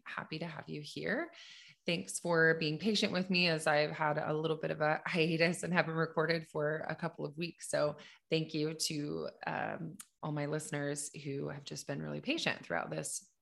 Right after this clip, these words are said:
process. I'm still transitioning and moving and getting set-, getting settled into Florida. So, uh, on today's episode, we are going to talk about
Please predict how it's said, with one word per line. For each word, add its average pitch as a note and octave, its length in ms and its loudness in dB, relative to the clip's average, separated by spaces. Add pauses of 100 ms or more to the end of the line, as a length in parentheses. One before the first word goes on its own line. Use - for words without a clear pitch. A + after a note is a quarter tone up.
(120)
process. - 560 0
I'm D3 100 -8
still C#3+ 320 0
transitioning D3 720 -2
and C3+ 100 -2
moving D3 520 -2
and D3+ 200 -6 (400)
getting F#3+ 360 10
set-, - 280 0
getting E3+ 300 6
settled D#3 380 4
into D3+ 320 2
Florida. D3 520 2
So, D3+ 300 0 (1000)
uh, D3 400 4
on E3+ 160 4
today's F#3+ 460 4
episode, D3+ 600 4 (360)
we F3+ 280 4
are D#3+ 200 6
going D#3 320 0
to D3+ 200 0
talk C#3+ 300 -2
about C3+ 500 2